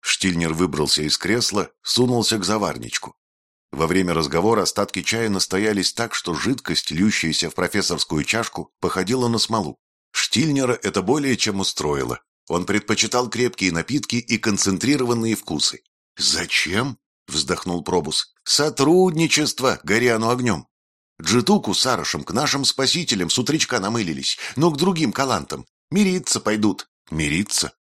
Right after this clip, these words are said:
Вы успели поссориться?" "Наши носы задирают. Мы же при любви, при великой, соучастники мы.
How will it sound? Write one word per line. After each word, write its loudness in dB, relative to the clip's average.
Вы 4
успели 4
поссориться?" 0
"Наши 2
носы 4
задирают. 0
Мы 2
же 4
при 2
любви, 0
при 0
великой, 0
соучастники 0
мы. -4